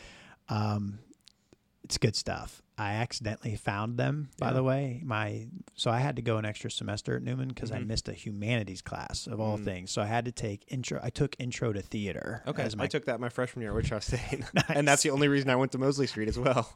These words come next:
Speaker 2: <laughs>
Speaker 1: Okay. That's so funny, right? That's great. We're just seeing this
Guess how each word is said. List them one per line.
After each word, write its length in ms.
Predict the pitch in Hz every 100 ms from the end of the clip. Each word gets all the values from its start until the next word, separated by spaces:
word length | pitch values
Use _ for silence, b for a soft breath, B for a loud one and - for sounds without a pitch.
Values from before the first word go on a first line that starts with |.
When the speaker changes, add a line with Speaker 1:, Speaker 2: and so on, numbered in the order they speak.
| -
Speaker 2:
<laughs> 100 | 131
Speaker 1:
Okay. 320 | 208 220 - - - B B B
That's 180 | - 120
so 200 | - 113
funny, 320 | 110 151 127
right? 240 | 107 110 139 B B B B B
That's 160 | 113 -
great. 240 | 131 -
We're 80 | 110
just 400 | 110 107 - -
seeing 220 | 120 110
this 180 | 107 113